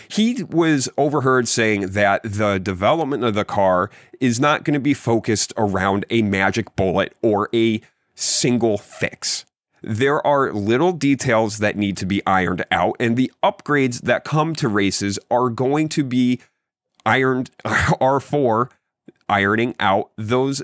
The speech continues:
deficiencies. What is concerning to me about those statements is that the car isn't a hundred percent understood. When you are ironing out little details and this far in,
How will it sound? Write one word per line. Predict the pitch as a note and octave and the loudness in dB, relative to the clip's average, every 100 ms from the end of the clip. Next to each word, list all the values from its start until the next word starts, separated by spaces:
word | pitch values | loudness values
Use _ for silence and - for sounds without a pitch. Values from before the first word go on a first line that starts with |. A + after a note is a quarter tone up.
| - | -4
deficiencies. | F3 - G#3 - G#2+ - A1+ - - _ _ _ _ - | -4 -2 -2 -2 -4 -6 -10 -12 -16 _ _ _ _ -10
What | C3 A#2+ D3 - | -6 -2 -2 0
is | D3 C3+ | 0 0
concerning | - C3 - F3+ F#3+ F3 | 0 0 0 0 0 0
to | D#3+ A#2 | 0 2
me | A#2+ C#3 B2 - | 4 2 2 0
about | G#2+ A#2 - | 0 0 2
those | B2 B2+ | 0 0
statements | - A2+ G2 G2 F#2 | 0 -2 0 -2 -2
is | - A#2 G2+ | -2 -2 0
that | A2 - | -2 -2
the | F#2+ G#2 | -2 -2
car | - - - D#3 E3 E3 F3 _ _ - - | -4 -8 -2 2 2 0 -4 _ _ -12 -2
isn't | C#3+ C#3 D3 C#3 - _ | 0 2 0 0 -4 _
a | - B2+ | -2 0
hundred | A2+ C3+ C#3 C3+ | 0 0 0 -2
percent | - C#3+ - A2 G#2+ - | -2 -2 2 0 0 -2
understood. | G#2 G2+ G2+ - G2 E2 C2 - | 0 2 0 -2 -2 -4 -6 -2
When | A#2 B2+ | 0 2
you | C#3 E3 | 2 2
are | C3+ D#3+ - | 2 0 0
ironing | G#2 A#2+ C#3+ D#3 C#3+ | 0 2 2 0 -2
out | A2+ A2+ G2+ | -2 0 0
little | G#2 A2+ | 0 0
details | G#2 G2+ F#2+ G2 F#2+ F2+ - - _ _ - - | 0 0 0 0 0 0 -4 -8 _ _ -12 -2
and | A2+ A2+ G#2 G2 | 0 0 -2 -2
this | B2 D#3+ - | 0 0 -4
far | - - - C#3+ C3 A#2+ | -10 -10 -2 2 2 2
in, | C3 A#2 F#2 F#2 | 2 2 0 -4